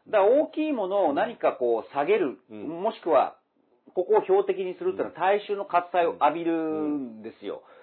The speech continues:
Speaker 2: うん。
Speaker 1: だってN国ってそういうことじゃないですか。
Speaker 2: N国はそうです。
Speaker 1: エヌエイチケーっていう看板を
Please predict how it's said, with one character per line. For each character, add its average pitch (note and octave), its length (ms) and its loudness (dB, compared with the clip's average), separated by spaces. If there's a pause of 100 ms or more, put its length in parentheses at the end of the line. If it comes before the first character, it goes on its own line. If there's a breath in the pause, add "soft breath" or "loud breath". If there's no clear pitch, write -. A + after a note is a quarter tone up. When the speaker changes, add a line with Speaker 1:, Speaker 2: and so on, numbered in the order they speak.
(260 loud breath)
Speaker 2:
う - 20 -20
ん。 - 20 -20
Speaker 1:
だ A#3 80 -4
っ - 20 -18
て - 100 -8
N E3+ 200 -4
国 D4 200 -2
っ G4 60 -4
て A#2+ 100 -10
そ A2+ 80 -6
う G#2 40 -4
い - 20 -6
う - 20 -6
こ - 20 -14
と F2 60 -16
じ F2+ 40 -12
ゃ - 40 -10
な - 20 -16
い - 40 -18
で - 20 -20
す - 60 -20
か。 B2 80 -10
Speaker 2:
N C#3 140 -6
国 E3 120 -6
は D#3+ 120 -4
そ A2+ 100 -10
う - 20 -2
で E3+ 80 0
す。 - 0 -
Speaker 1:
エ - 0 -
ヌ G3+ 80 -4
エ A#3+ 140 0
イ - 40 -2
チ - 140 -20
ケ D4 160 2
ー - 40 -4
っ - 40 -20
て C#3 60 -2
い - 20 -4
う C3 40 -6
看 C#3+ 200 0
板 C#3+ 200 4
を C#3+ 160 0